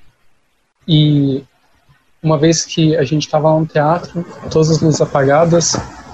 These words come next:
abre-se a cortina e tem uma pessoa no palco,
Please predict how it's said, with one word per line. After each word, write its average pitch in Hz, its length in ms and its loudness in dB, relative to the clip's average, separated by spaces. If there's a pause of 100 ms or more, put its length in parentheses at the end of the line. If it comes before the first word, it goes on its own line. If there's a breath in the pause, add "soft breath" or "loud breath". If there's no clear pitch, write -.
(680)
abre-se 151 400 2
a 139 40 0
cortina 170 680 0 (380)
e 156 120 4
tem 165 380 0
uma 156 220 2
pessoa 160 280 0
no 165 80 2
palco, - 400 -2